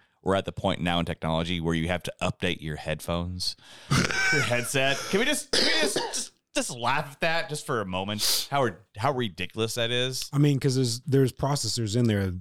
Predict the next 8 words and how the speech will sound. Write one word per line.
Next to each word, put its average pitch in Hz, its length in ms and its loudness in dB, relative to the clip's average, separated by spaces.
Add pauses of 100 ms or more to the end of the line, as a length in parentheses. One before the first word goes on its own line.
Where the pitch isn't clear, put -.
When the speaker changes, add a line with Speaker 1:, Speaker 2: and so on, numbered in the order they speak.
(120)
Speaker 2:
that, 104 200 -6
uh, 101 180 0 (380)
uh, 92 320 -2 (100)
with 107 140 -6
firmware 120 400 -2
updates, 98 260 -2
sometimes 92 720 -2
they 87 640 -2